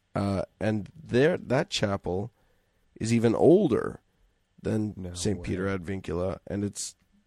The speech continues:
Speaker 1: that one's like, s-, like, yeah, it, even more history is there. So,
Speaker 2: Crazy. S-,
Speaker 1: yeah,
Speaker 2: just
Speaker 1: really cool.
Speaker 2: stup-, stupid U K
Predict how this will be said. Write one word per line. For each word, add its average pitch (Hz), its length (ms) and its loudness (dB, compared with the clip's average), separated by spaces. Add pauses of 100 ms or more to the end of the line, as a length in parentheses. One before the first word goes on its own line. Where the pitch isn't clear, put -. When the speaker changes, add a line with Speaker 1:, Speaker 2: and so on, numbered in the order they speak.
(200)
Speaker 1:
that 123 160 2
one's 120 480 -2
like, 101 220 -6
s-, - 200 -10 (760)
like, 98 180 -6 (140)
yeah, 95 320 2
it, 76 240 -6 (580)
even 117 300 2
more 139 260 6
history 98 440 -2
is 98 120 -8
there. 76 300 -4 (1300)
So, 92 300 -4
Speaker 2:
Crazy. 92 160 -8 (720)
S-, - 240 -18
Speaker 1:
yeah, 120 180 0
Speaker 2:
just 175 300 -4
Speaker 1:
really 147 200 6
cool. 127 260 2
Speaker 2:
stup-, 226 140 -2 (200)
stupid 196 400 -2
U 104 180 -2
K 87 540 -4